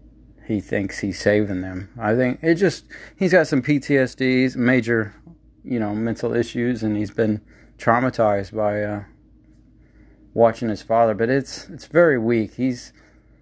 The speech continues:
he's got the, if you will, the dark passenger. And, uh, then also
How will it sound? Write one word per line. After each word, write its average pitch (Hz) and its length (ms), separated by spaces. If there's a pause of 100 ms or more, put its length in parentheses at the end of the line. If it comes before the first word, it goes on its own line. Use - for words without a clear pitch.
(320)
he's 156 240
got 131 300
the, 107 300 (100)
if 143 200
you 117 140
will, 110 320 (160)
the 120 80
dark 113 280
passenger. 110 680 (140)
And, 110 340
uh, 104 200 (1800)
then 131 240
also 120 720